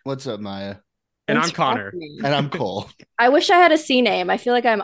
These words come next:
Speaker 3: off base. Call me, call me Kaya for the next eight
Speaker 2: Kaya.
Speaker 3: hours.
Speaker 1: Okay, I will call you. <laughs>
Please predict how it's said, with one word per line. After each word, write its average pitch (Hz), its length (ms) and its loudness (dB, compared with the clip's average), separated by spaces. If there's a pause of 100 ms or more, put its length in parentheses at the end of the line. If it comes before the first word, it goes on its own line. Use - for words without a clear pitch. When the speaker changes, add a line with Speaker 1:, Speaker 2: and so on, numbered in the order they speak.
Speaker 3:
off 190 420 4 (100)
base. - 560 -4 (480)
Call 240 220 2
me, 277 140 2
call 226 280 -2
me 247 120 4
Kaya 160 540 0
for 196 80 -6
the 170 100 -4
next 165 400 -8 (160)
eight 170 120 0
Speaker 2:
Kaya. - 240 -2
Speaker 3:
hours. 117 100 -2
Speaker 1:
Okay, 110 380 -4
I 113 140 -8
will 113 160 -6
call 110 200 -6
you. - 80 -6 (180)
<laughs> - 100 -18